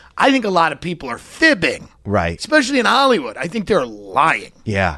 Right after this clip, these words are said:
Speaker 1: Yeah.
Speaker 2: Now, do you think there's also, now we talk about drug-induced homosexuality a lot on this podcast.
Speaker 1: Sure,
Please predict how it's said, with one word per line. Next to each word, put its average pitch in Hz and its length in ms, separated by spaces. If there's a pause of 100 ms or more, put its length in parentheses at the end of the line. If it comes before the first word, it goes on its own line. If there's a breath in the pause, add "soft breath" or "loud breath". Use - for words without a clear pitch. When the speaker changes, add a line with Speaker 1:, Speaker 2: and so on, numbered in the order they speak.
(120)
Speaker 1:
Yeah. 135 240
Speaker 2:
Now, 151 120
do 143 120
you 214 100
think 226 200
there's 156 160
also, 160 460
now 139 180
we 151 100
talk 185 200
about 117 180
drug-induced 127 720
homosexuality 98 880
a 80 80
lot 85 200
on 87 100
this 82 100
podcast. 78 220
Speaker 1:
Sure, 175 440